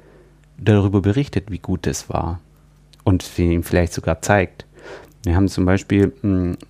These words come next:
du kannst den Baufortschritt bei uns mit einem Klick in den Word-Bericht exportieren und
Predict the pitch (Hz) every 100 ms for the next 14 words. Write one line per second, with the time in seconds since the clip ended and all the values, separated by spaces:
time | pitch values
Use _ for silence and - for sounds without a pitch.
0 | _ - - 98 - - 101 - 98 -
1 | 101 - 90 92 95 - - 98 - 98
2 | 92 98 - 92 80 87 - 98 87 -
3 | 92 - - 95 - 95 92